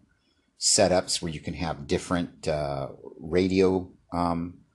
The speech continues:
uh, quadrants, uh, set up. Um, there's even, um,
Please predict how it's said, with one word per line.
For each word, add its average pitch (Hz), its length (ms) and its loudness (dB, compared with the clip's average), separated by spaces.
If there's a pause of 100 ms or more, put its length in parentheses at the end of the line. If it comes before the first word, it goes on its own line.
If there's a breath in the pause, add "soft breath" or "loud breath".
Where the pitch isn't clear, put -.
(760 soft breath)
uh, 73 320 -4 (240)
quadrants, 95 760 2 (140)
uh, 90 300 2
set 92 360 4
up. 92 400 2 (120)
Um, 73 560 -6 (840)
there's 87 300 0
even, 87 440 -2
um, 73 480 -4